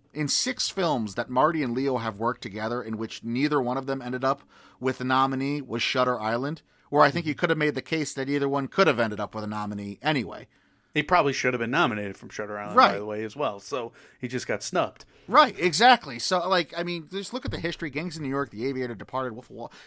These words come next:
Speaker 1: If, if that movie comes out this year, which I have my questions about, like, I think you do too, but if that movie comes out this year for Apple, I, I don't see how Leo doesn't make the field, especially with the hot streak he's on right now,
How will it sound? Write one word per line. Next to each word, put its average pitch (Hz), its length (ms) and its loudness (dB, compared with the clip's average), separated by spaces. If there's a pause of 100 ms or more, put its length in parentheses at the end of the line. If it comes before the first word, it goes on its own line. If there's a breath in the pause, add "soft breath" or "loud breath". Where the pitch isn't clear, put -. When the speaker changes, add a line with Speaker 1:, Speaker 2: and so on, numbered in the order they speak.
Speaker 1:
If, 214 1300 -8
if 214 160 6
that 277 220 8
movie 220 220 4
comes 175 240 0
out 143 200 8
this 117 200 -6
year, 98 100 -8
which 101 140 -10
I 127 80 -4
have 135 240 2
my 120 100 -6
questions 107 440 -6
about, 85 300 -14
like, 107 120 -10
I 98 60 -12
think 113 200 -10
you 113 120 -6
do 101 160 -10
too, 90 320 -16 (420 soft breath)
but 127 100 2
if 123 100 -2
that 226 180 4
movie 185 200 0
comes 143 220 -4
out 139 180 4
this 113 200 -10
year 95 260 -8
for 110 200 -8
Apple, 107 440 -4 (320)
I, 170 560 -2
I - 20 4
don't 196 160 -2
see 165 120 -6
how 143 180 4
Leo 131 240 0
doesn't 113 460 0
make 113 260 -6
the 117 80 -14
field, - 320 -12
especially 180 340 0
with 127 100 -8
the - 60 -12
hot 185 200 2
streak - 260 -8
he's 139 160 -4
on 135 180 -2
right 120 220 -4
now, 123 300 -4